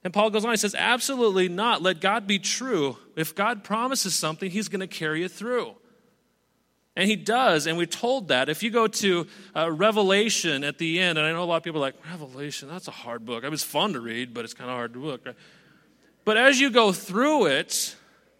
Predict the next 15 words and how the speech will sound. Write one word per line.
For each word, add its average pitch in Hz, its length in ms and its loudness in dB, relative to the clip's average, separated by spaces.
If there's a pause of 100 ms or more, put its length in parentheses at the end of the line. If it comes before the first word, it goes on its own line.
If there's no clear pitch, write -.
you 220 140 2
start 247 440 4
to 220 60 -2
see 262 300 2
this 214 240 2
unfolding 226 720 0
of 170 160 -2
God's 185 320 2
plan 220 400 -2 (220)
and 185 100 0
how 214 260 2
he 208 160 0
plans 226 500 -2
to 214 120 -2
fulfill 196 880 -4